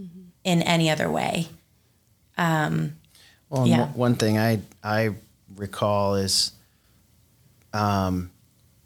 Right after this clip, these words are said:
Speaker 3: being able to encourage them in a way a father can that they might not have gotten
Speaker 1: Mm-hmm.
Speaker 3: their entire lives.
Speaker 1: Yeah.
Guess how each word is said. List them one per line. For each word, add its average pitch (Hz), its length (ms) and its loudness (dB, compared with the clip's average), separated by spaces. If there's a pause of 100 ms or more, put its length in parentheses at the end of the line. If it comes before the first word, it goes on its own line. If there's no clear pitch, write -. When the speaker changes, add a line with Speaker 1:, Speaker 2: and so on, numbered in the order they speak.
Speaker 3:
being 139 300 6
able 107 320 4
to 98 680 0 (320)
encourage 120 920 2 (220)
them 101 380 0
in 110 160 -4
a 104 80 0
way 107 480 4 (880)
a 107 80 -4
father 117 500 2 (180)
can 95 560 -2 (540)
that 104 280 -4
they 104 140 2
might 95 260 0
not 92 220 -4
have 80 180 -8 (180)
gotten 92 600 -4
Speaker 1:
Mm-hmm. 107 140 0
Speaker 3:
their 107 180 2
entire 120 480 0
lives. - 840 -4 (200)
Speaker 1:
Yeah. 220 100 -20